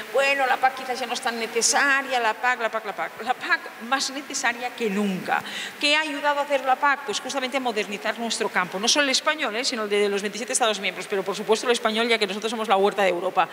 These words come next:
Pero sobre todo el cincuenta por ciento de los productos que se consumen en Europa salen de nuestro país. Por tanto, am, mm, la pac, que nos ha modern-, ha ayudado a modernizar la agricultura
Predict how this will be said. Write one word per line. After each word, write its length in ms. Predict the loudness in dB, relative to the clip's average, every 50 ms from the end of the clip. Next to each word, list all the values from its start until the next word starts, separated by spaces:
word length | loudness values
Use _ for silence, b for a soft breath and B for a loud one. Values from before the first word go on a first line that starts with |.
| B B B B B B B 4
Pero 220 | 4 4 4 4
sobre 280 | 2 2 0 2 0 2
todo 200 | 2 2 0 0
el 100 | -4 -6
cincuenta 280 | -6 -6 -4 0 0 0
por 160 | 0 0 -4
ciento 180 | -4 -2 -2
de 60 | -2 -2
los 140 | -2 -4
productos 500 | -4 0 0 4 4 2 2 0 -6 -4
que 80 | -4 -4
se 100 | -6 -4
consumen 380 | -4 -6 -6 -6 -8 -6 -6 -6
en 120 | -6 -6
Europa 360 | -4 0 0 0 0 0 -2
salen 420 | -6 -4 -2 0 0 2 2 0 -2 -2 -8 -10 -8 -6
de 120 | -6 -6 -4
nuestro 320 | -4 -6 -2 0 0 2
país. 320 | 2 0 0 0 -4 -4 B B B B B B B B
Por 120 | -2 2 4
tanto, 420 | 4 2 2 4 4 6 4 4 2 B B B B B B 2
am, 220 | 2 4 4 4 2
mm, 320 | 2 4 4 2 2 0 0 2 4
la 140 | 4 4 6
pac, 260 | 4 2 2 2 2
que 100 | 0 0
nos 160 | 0 2 0
ha 60 | 0 2
modern-, 440 | 2 2 4 4 2 2 0 -8 -10 -10 -16 -16 -8 -4
ha 140 | -2 0 0
ayudado 320 | -2 0 0 0 0 0
a 20 | 0
modernizar 680 | -2 -2 0 0 0 -2 -2 -8 -8 -4 -4 -4 -2
la 100 | -2 -4
agricultura 840 | -4 -4 -6 -14 -14 -14 -16 -14 -14 -12 -8 -4 -2 -2 -2 -2